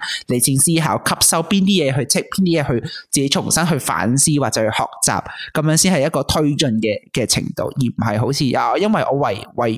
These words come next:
唔鍾意而唔鍾意，為反而反。哦，你舊嘅模式我 reject 咁樣啲，我，但我冇嘗試去了解接受你呢一套，然後之後再去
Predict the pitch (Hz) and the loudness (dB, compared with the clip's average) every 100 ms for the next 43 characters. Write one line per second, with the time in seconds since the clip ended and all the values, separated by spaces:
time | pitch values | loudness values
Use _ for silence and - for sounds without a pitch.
0 | - 123 - 156 170 123 113 - - - | -2 0 2 2 2 2 0 0 -2 -2
1 | 151 147 113 90 113 - 131 107 - 87 | 0 0 0 -2 -2 -2 -2 -2 -4 -4
2 | 120 - - - - 139 107 127 139 156 | -6 -10 -20 -18 -4 -2 0 -2 -2 0
3 | 156 135 - 208 - 135 - - - 127 | 0 -2 0 -2 -2 -6 -6 -8 -4 0
4 | 214 - - 123 117 143 156 170 170 165 | 0 -2 -2 0 0 0 -2 -2 0 -2
5 | - 156 131 139 143 _ _ _ _ _ | 0 0 0 0 -4 _ _ _ _ _
6 | _ - - 113 113 131 131 143 120 - | _ -2 0 2 2 2 2 0 -2 -4
7 | - _ _ _ 147 123 131 107 123 - | -20 _ _ _ -2 0 0 0 0 0
8 | - 110 101 117 135 - 107 - - - | 0 2 0 2 0 0 -4 -6 -10 -8
9 | - 160 139 - 117 113 127 110 | 0 0 0 0 0 0 0 -2